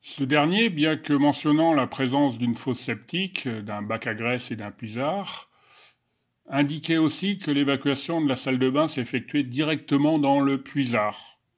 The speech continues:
sans comprendre pourquoi, parce que les tuyaux n'étaient pas visibles. La maison comportait un W C par étage, tous les deux raccordés à la même colonne d'évacuation, en P V C de sang, située dans le garage et bien visible,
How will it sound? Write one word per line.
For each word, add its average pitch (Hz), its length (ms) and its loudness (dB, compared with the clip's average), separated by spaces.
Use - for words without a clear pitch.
sans 104 520 -8
comprendre 101 460 -10
pourquoi, 135 440 -6
parce 123 140 -10
que 113 100 -14
les 107 100 -10
tuyaux 120 300 -8
n'étaient 110 220 -10
pas 107 160 -14
visibles. 101 420 -12
La 139 80 0
maison 165 340 4
comportait 165 800 2
un 151 100 4
W 156 180 4
C 156 200 0
par 127 260 2
étage, 131 580 2
tous 135 140 -4
les 143 160 6
deux 151 160 4
raccordés 131 500 4
à 127 100 2
la 110 120 0
même 147 300 0
colonne 139 360 2
d'évacuation, 127 1120 -2
en 110 220 -2
P 123 180 0
V 117 140 2
C 113 200 -6
de - 80 -14
sang, 147 320 0
située 123 360 -6
dans 113 120 -2
le 110 60 -4
garage 113 480 0
et 107 60 -6
bien 127 240 0
visible, 120 520 -2